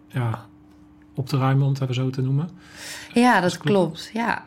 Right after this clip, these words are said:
Speaker 2: Ja, juist vanuit die ervaring, juist vanuit niet het weten, vanuit de the-, theorie, maar echt vanuit, ja, de ervaring van juist die diepte te hebben gevoeld. En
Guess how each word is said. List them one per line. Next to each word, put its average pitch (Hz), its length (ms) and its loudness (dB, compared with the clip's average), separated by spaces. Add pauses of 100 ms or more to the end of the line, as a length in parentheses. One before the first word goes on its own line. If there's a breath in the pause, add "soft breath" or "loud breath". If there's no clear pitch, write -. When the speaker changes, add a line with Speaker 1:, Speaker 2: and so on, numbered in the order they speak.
Speaker 2:
Ja, 185 200 4
juist 180 520 2
vanuit 175 340 2
die 170 360 0
ervaring, 165 600 2
juist 175 260 0
vanuit 170 420 -2
niet 180 260 2
het 165 240 -2
weten, 175 720 4 (240 loud breath)
vanuit 160 320 -2
de 160 120 -6
the-, 170 320 2 (180)
theorie, 175 520 4
maar 160 180 0
echt - 260 -2
vanuit, 160 400 -4 (360 loud breath)
ja, 160 200 0
de 156 120 2
ervaring 170 640 0
van 170 220 -4
juist 180 360 0
die 160 180 -2
diepte 170 320 0
te 170 120 -8
hebben 165 220 -4
gevoeld. 160 680 -4
En 160 300 -4